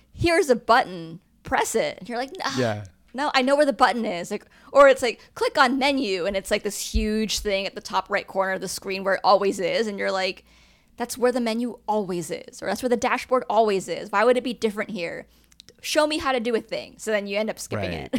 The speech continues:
Speaker 1: it. <laughs>
Speaker 2: Um, okay, so before, so one other question before we get to the behavior-based email sequence.
Speaker 1: Mm-hmm.
Speaker 2: What,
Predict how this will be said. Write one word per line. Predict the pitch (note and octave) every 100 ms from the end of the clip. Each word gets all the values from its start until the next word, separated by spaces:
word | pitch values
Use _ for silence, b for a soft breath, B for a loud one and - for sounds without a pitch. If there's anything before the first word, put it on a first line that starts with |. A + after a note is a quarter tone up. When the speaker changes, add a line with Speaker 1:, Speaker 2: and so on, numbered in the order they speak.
| -
Speaker 1:
it. | - - E4+ - A#4+ - D4+
<laughs> | b b b b b b
Speaker 2:
Um, | C3 C3+ A#2 A2+ - _ _ _ - _
okay, | C#3 D3 A#2 F#2+
so | - B2+ A2
before, | - A#2+ - - C#3+ D3+ E3+ E3 D3+
so | - B2
one | A2 C3+
other | D#3 D3+
question | C3+ -
before | A#2
we | A#2
get | A#2
to | -
the |
behavior-based | G#2 G#2 A2 A2 G#2+ G2+ A2
email | A2
sequence. | G#2 G2+ G2+ F#2 - B B B
Speaker 1:
Mm-hmm. | B3+ A#3 A#3 B B _ -
Speaker 2:
What, | A#2+ C#3 G3